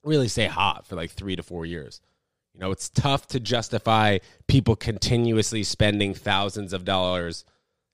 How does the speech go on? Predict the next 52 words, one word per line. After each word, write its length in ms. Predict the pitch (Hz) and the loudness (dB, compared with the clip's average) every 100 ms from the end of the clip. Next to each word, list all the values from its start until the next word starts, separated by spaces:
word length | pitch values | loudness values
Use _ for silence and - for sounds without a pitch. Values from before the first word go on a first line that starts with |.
| _ | _
at 240 | 107 98 - | -2 -2 -2
a 120 | - | -10
small 520 | - - 117 107 104 | -8 -4 0 2 2
table 420 | 92 104 98 92 92 | 2 0 0 -2 -6
in 120 | 90 | -8
the 60 | |
corner 380 | 85 98 98 92 | -8 -6 -4 -4
of 80 | 87 | -8
a 60 | 85 | -10
club 340 | 92 87 82 | -6 -6 -6
for 140 | 90 | -12
three 340 | 87 90 90 87 | -16 -12 -6 -4
hours 500 | 87 82 80 80 - - | -2 -4 -8 -10 -16 -18
a 40 | |
night. 340 | 85 82 73 - _ _ _ _ | -12 -10 -10 -14 _ _ _ _
You 100 | 87 | -8
know, 140 | 92 98 | -4 -4
if 120 | 92 | -4
you 100 | 101 | -6
really 220 | 110 110 | -4 -4
think 180 | 107 101 | -6 -8
about 220 | 117 135 | -6 -6
it, 40 | 131 | -6
but, 60 | |
like, 160 | 131 127 | -10 -6
that's 180 | 151 170 | -6 -4
how 120 | 151 | -6
clubs 320 | - 139 123 | -4 -8 -6
make 200 | 120 101 | -6 -6
money, 280 | 117 95 73 _ _ _ _ _ | -8 -10 -14 _ _ _ _ _
you 100 | - | -8
know, 200 | 98 98 | -4 -2
and, 180 | 113 117 | -2 -2
like, 180 | 113 107 | -2 -2
letting 340 | 120 131 131 | 0 2 2
people 340 | 123 123 110 113 | 0 -2 -2 -2
into 380 | 120 123 117 123 | 2 2 2 0
the 100 | 113 | 0
club, 260 | 123 117 | 0 2
they're 100 | 117 | 0
like, 180 | 113 107 | -2 -6
"Two 160 | - 147 | -8 -6
hundred 200 | 135 123 | -6 -4
dollar 260 | 120 120 | -2 -2
bar 240 | 110 110 104 | -2 -4 -2
tab. 320 | 101 90 85 | -4 -4 -4
That's 240 | 95 - | -6 -4
it. 260 | 101 80 _ _ _ _ | -6 -6 _ _ _ _
You 80 | 87 | -2
know, 100 | 92 | 0
you're 140 | 92 | 0
not, 220 | 101 98 | 0 -2